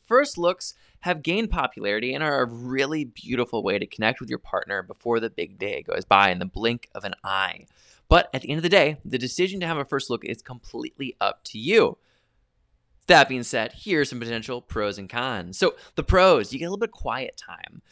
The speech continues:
Your wedding day is gonna be a whirlwind of emotions, noise, and movement. A few quiet moments with your partner before it all starts can make all the difference.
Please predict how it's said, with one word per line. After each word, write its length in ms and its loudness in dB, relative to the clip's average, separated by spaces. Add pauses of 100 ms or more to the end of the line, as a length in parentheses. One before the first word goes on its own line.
(180)
Your 120 0
wedding 180 4
day 120 4
is 120 0
gonna 160 -6
be 160 -6
a 60 0
whirlwind 640 -2
of 100 0
emotions, 720 -2
noise, 480 -2
and 160 -10
movement. 340 6
A 60 -2
few 240 -8
quiet 340 2
moments 300 -2
with 100 -12
your 80 -6
partner 380 2
before 340 -6
it 80 -4
all 220 2
starts 400 0
can 100 -12
make 160 -8 (140)
all 340 8
the 160 -8 (160)
difference. 560 -10